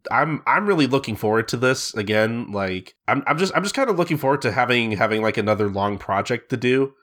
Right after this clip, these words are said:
and whatnot, 'cause, like, I gotta be honest, I, I've, I've done other podcasts where, like, I've watched through stuff before, and, like,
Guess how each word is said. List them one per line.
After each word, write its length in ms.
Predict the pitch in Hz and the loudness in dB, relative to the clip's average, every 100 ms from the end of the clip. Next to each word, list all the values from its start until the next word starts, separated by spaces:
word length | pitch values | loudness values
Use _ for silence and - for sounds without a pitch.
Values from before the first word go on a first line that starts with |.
| _ - | _ -6
and 160 | 101 | 0
whatnot, 440 | 107 95 107 107 - | 0 2 2 0 0
'cause, 220 | 113 95 | -4 0
like, 260 | 104 98 | 0 0
I 100 | 101 | 0
gotta 200 | 107 117 | 0 0
be 120 | 147 196 | 0 -2
honest, 340 | 196 104 - | -2 -2 -2
I, 220 | 107 107 | 0 0
I've, 80 | 107 | 0
I've 160 | 113 107 | -2 0
done 200 | 135 120 | 0 0
other 200 | 110 120 | -2 -2
podcasts 600 | - 113 107 120 113 - | 0 -2 0 0 0 0
where, 120 | 113 | 2
like, 260 | 110 104 - | 2 2 0
I've 180 | 107 | -2
watched 380 | 101 104 104 - | 2 0 0 -4
through 160 | 113 110 | -4 -4
stuff 300 | - 110 - | 0 0 0
before, 420 | 110 - 107 107 | -6 -2 0 0
and, 260 | 104 101 101 | 0 -2 -2
like, 380 | 101 101 - | 0 -2 -4